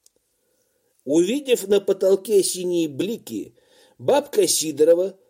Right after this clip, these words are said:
выглянула в окно и порадовалась тому, что в их подъезд приехала скорая.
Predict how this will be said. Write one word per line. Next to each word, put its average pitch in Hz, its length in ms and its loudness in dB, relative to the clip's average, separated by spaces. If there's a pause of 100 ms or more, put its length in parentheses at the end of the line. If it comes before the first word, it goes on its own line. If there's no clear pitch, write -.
выглянула 180 720 2
в 160 80 2
окно 139 400 0
и - 180 -8
порадовалась 131 800 0
тому, 220 440 -2 (200)
что 151 300 2
в 131 140 -12
их 127 340 -6
подъезд 98 580 -4
приехала 95 540 -10
скорая. 60 600 -12